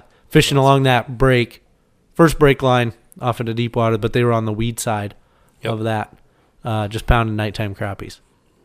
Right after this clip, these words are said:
Speaker 2: That's
Speaker 1: I just
Speaker 2: awesome.
Speaker 1: like that episode of Nighttime Crappie.
Speaker 2: That's good stuff.
Speaker 1: And then that was the birth of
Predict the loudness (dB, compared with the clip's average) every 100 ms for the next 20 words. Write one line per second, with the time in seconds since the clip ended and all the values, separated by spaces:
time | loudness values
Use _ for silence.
0 | _ _ -8 -6 -4 -4 -2 -4 -4 -4
1 | -6 -6 -8 -8 -8 -10 -8 -10 -10 -12
2 | -16 _ _ -20 -20 -20 -20 -20 _ -14
3 | -6 -4 -4 -2 -4 -4 -8 -20 _ -20
4 | -6 2 6 6 6 6 4 2 6 4
5 | 4 -2 -4